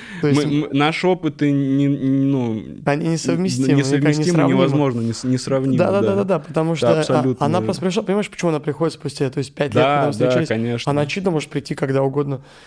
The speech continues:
Speaker 1: куда угодно, и я с ним перекинусь парой слов, узнаю, как у нее дела, как работа, чем занимается. Это ж мне тоже интересно, как
Speaker 2: Мне
Speaker 1: там она.
Speaker 2: кажется, сп-, а когда вы расстались?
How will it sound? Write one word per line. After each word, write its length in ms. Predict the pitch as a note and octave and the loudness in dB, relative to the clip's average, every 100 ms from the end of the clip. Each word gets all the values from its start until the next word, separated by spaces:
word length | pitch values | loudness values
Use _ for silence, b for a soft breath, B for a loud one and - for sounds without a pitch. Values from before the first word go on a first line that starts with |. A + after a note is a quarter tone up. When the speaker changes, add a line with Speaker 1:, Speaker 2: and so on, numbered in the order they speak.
| B | B
Speaker 1:
куда 240 | - D3+ C#3 | -4 0 0
угодно, 360 | C#3 D3 C3+ | 0 -2 0
и 40 | B2 | 0
я 100 | B2 | -2
с 80 | B2 | -2
ним 200 | B2 A#2 | -6 -4
перекинусь 480 | - C3+ C3+ D3 C#3 | -4 -2 -2 -4 -2
парой 260 | C#3 C3+ | -2 -2
слов, 300 | C3 D3+ C#3+ | -4 -4 -4
узнаю, 240 | C#3+ C3+ C3+ | -2 -2 -4
как 180 | C3 | -4
у 60 | D3 | -2
нее 100 | C#3 | -2
дела, 340 | C3+ C3+ C#3 C#3 B B | 0 0 -2 -6 B B
как 180 | - D3 | -6 -2
работа, 380 | C#3+ C#3 D3 C#3+ | -2 0 -2 -4
чем 220 | C3+ D#3+ | -4 -2
занимается. 560 | C#3 C#3+ C#3 C3+ B2+ - - b b b b | 0 -2 -2 -4 -6 -14 -20 b b b b
Это 160 | D#3 | -4
ж 40 | - | -2
мне 100 | F3 | 0
тоже 220 | G#3 F3+ | 0 0
интересно, 440 | D3+ D3 C3 C3+ | -2 -2 -2 -4
как 120 | B2 B2+ | -2 0
Speaker 2:
Мне 100 | B2 | 2
Speaker 1:
там 80 | |
она. 80 | B2+ | 2
Speaker 2:
кажется, 260 | D3 A#2+ C3 | 0 -2 -6
сп-, 380 | - - A#2 - - - | -8 -12 -14 -16 -8 -2
а 260 | A#2+ A#2+ | 0 0
когда 280 | B2 B2 C#3 | 0 2 2
вы 80 | D3 | 2
расстались? 600 | C3+ C#3 B2 B2 A#2+ - | 0 0 -2 -2 -4 -10